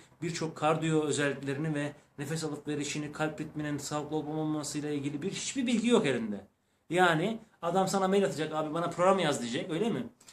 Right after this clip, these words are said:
Adam diyecek ki, "Bana program yaz abi." E, e, işte sen işte üç çarpı bilmem kaç şu hareketi yap, beş çarpı bilmem kaç şu hareketi yap, bu hareketi yap.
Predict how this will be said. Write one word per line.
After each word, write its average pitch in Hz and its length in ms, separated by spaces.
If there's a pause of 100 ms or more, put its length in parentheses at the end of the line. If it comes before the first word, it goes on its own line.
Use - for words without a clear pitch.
(140)
Adam 165 320
diyecek 202 240
ki, 165 100
"Bana 170 200
program 185 280
yaz 139 180
abi." 170 420 (1500)
E, 139 80 (380)
e, 196 380 (600)
işte 185 400 (600)
sen 180 260
işte 180 420
üç 190 220
çarpı 170 340
bilmem 175 280
kaç 175 180
şu 196 300
hareketi 143 400
yap, 151 240
beş 170 200
çarpı 180 200
bilmem 165 220
kaç 180 160
şu 190 160
hareketi 143 300
yap, 165 200
bu 180 80
hareketi 147 220
yap. 160 120